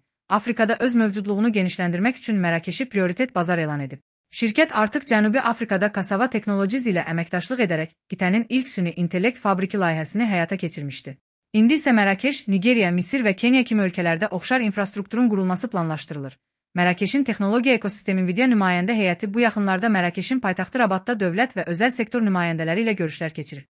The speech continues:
Mərakeşin rəqəmsal ekosistemi, xüsusilə də rəqəmsal Mərakeş iki min otuz strategiyası çərçivəsində genişlənməkdədir. Bu strategiya, süni intellektin dövlət xidmətlərində və biznes sahələrində daha geniş tətbiqini,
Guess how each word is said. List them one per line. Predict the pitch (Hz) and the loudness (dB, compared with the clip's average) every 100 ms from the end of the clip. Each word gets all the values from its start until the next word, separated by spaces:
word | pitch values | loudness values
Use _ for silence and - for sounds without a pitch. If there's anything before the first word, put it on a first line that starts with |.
| _ - | _ 0
Mərakeşin | 196 214 214 220 311 247 | 4 4 4 2 4 4
rəqəmsal | 208 202 277 254 | 4 2 2 0
ekosistemi, | 214 185 - 165 156 208 - | 0 -4 -4 -4 -4 -6 -8
xüsusilə | - 202 269 269 240 | -6 -4 2 2 4
də | 220 180 | 4 4
rəqəmsal | 180 175 247 | 2 0 2
Mərakeş | 240 180 170 254 269 - | 2 2 0 -2 -4 -6
iki | 214 254 | -2 4
min | 240 220 | 4 4
otuz | 285 269 262 | -2 -2 -4
strategiyası | - 185 214 208 190 208 | -2 0 0 0 0 -2
çərçivəsində | 202 170 175 160 175 180 | -2 -2 -2 -4 -2 -2
genişlənməkdədir. | 208 175 160 165 151 143 151 135 135 _ _ _ - | 0 -2 -2 -4 -6 -6 -8 -10 -12 _ _ _ -4
Bu | 220 | -2
strategiya, | - 226 240 247 175 147 | 0 2 2 2 0 -4
süni | - 220 247 | -2 2 4
intellektin | 214 220 208 208 277 | 4 2 0 2 2
dövlət | 214 240 240 | 4 2 0
xidmətlərində | 190 175 170 156 156 180 | -2 -2 -2 -2 -2 -2
və | 170 | -2
biznes | 208 247 262 | 0 0 2
sahələrində | 226 202 190 180 190 226 | 2 2 2 2 0 0
daha | 185 233 | 0 2
geniş | 220 226 - | 2 0 0
tətbiqini, | 185 - 151 143 | -2 -4 -6 -8